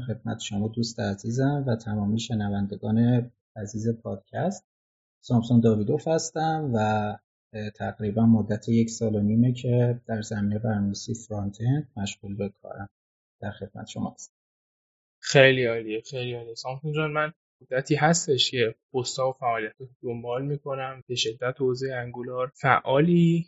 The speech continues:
Speaker 2: برای من خیلی جذاب بود این داستانه و یکم صحبت کنیم درباره‌اش. حداقل شاید خیلیا که انگولار نمی‌شناسن، به خصوص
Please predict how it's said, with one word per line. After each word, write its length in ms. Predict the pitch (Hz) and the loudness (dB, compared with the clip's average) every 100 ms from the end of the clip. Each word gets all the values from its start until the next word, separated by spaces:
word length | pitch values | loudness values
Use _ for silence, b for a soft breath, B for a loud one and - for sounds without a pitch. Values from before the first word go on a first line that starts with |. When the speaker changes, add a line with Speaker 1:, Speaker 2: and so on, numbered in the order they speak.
| - | 4
Speaker 2:
برای 260 | 123 123 | 6 6
من 140 | 123 131 | 2 -2
خیلی 340 | - 131 127 | 0 0 0
جذاب 440 | 123 110 104 113 110 | 0 0 0 -2 -2
بود 140 | 110 | -4
این 120 | 110 | -6
داستانه 500 | 110 110 - 113 117 - 123 120 | -4 -2 -2 -2 -4 -6 -4 4
و 360 | 120 120 113 120 143 | 6 6 2 0 -4
یکم 260 | 131 139 | 0 0
صحبت 480 | 131 143 123 120 123 | 2 2 2 0 -6
کنیم 280 | - 143 139 | -4 -6 -2
درباره‌اش. 840 | 139 135 131 135 131 127 135 - 135 | 2 2 2 -2 -6 -8 -6 -6 -6
حداقل 420 | 127 120 113 127 123 _ - | -8 -6 -2 -2 -4 _ 4
شاید 220 | 131 127 | 6 6
خیلیا 380 | 143 131 131 127 | 4 2 2 0
که 120 | 123 | 0
انگولار 360 | 123 120 123 | 0 0 0
نمی‌شناسن، 600 | 131 135 131 127 123 123 | -2 -4 -2 -2 0 0
به 80 | 127 | -2
خصوص 280 | 135 131 | -8 -10